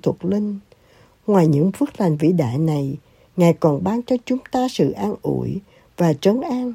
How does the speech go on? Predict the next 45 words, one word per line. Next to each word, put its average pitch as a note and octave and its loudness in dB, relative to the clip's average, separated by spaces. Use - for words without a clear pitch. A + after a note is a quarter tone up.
trong A#3+ 2
những D#3 2
lúc A3 2
khó B3 -4
khăn. A3+ -6
Tôi C4+ 2
cam A#3+ 2
đoan A3+ 2
với A#3+ 0
các A#3+ -4
em A3 -2
rằng, D#3 -6
khi C#4+ 4
chúng C#4+ -2
ta B3 -2
tin C4 -2
cậy A2 -2
Chúa G#3+ -2
Giêsu A3 -2
Kitô A3 -6
và E3+ 4
sự D#3+ -2
hy B3 -2
sinh B3+ -4
chuộc D3 -6
tội G#2+ -4
cao G#3 -4
quý B3 0
của D3 0
Ngài, C#3+ -4
chịu D#3 4
đựng D#3 0
đến F#3 4
cùng D3 -2
trong A3+ -2
đức C#4 -2
tin B3+ 0
của D#3 -4
mình, D3+ 0
thì D3 4
chúng G3+ -2
ta A3+ -6
sẽ - 0
vui A3+ 2
hưởng C3+ -4